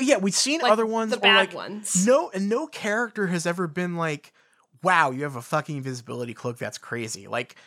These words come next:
Speaker 1: Snape knows he has one and confiscates it, right? And, like,
Speaker 2: Yeah.
Speaker 1: like, uh, uh, Lupin knows he has it, and 'cause obviously, you know, his, his friend had it in school.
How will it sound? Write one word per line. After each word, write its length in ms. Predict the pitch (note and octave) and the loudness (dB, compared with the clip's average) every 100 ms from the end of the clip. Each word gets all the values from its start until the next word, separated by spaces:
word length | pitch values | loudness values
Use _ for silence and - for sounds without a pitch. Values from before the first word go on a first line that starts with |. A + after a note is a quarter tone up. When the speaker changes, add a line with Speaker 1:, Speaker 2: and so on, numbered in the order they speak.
| _ | _
Speaker 1:
Snape 540 | - - G3 C#4+ - - _ _ - | -4 0 2 0 -4 -20 _ _ -4
knows 300 | C#3+ B2 A2+ | -2 0 -2
he 100 | A2 | -6
has 300 | A2+ G#2 - | -4 -4 -2
one 140 | G#2+ G#2+ | -6 -8
and 80 | |
confiscates 760 | - C3+ C#3 - - - - - | 0 0 2 -2 -6 -8 -12 -12
it, 200 | - - - | -12 -14 -6
right? 380 | A2+ A2 C#3 - | -2 0 -2 -4
And, 180 | A2+ A2+ | -8 -6
like, 220 | A2 G2 - | -4 -4 -2
Speaker 2:
Yeah. 440 | G#3+ F3 F2+ G3 B2+ | -2 -2 -2 -6 -2
Speaker 1:
like, 340 | A2+ G2+ - - | -2 -4 -8 -4
uh, 40 | G#2+ G2 E2+ | 0 0 0
uh, 220 | G#2 G2+ A2 | -2 -4 -2
Lupin 680 | C#3 B3 B3 C3 G#2+ G#2 G2+ | 2 2 2 -2 -4 -10 -8
knows 300 | A#2 A2 G#2 | -6 -4 -6
he 100 | F#2 | -6
has 360 | - D#2+ C#2+ C2+ | -4 -4 -4 -6
it, 240 | C2 - | -8 -8
and 360 | A2+ A2+ G#2+ E2+ | -6 -4 -4 -4
'cause 200 | C#3 A#2 - | -6 -6 -2
obviously, 640 | G#2+ A2+ - A2+ A2+ A2 | -2 -2 -4 -4 -4 -8
you 120 | A#2+ | -6
know, 80 | A2+ | -4
his, 320 | B2 F#3 - - | -2 -2 -2 -6
his 200 | D#3 - | -8 -4
friend 260 | G#2 G#2 | -4 -4
had 200 | A2+ G#2+ A2 | -2 -2 -2
it 80 | |
in 140 | E2+ A2+ | -6 -10
school. 500 | - F#2 C#2+ A#2 | -10 -10 -8 -8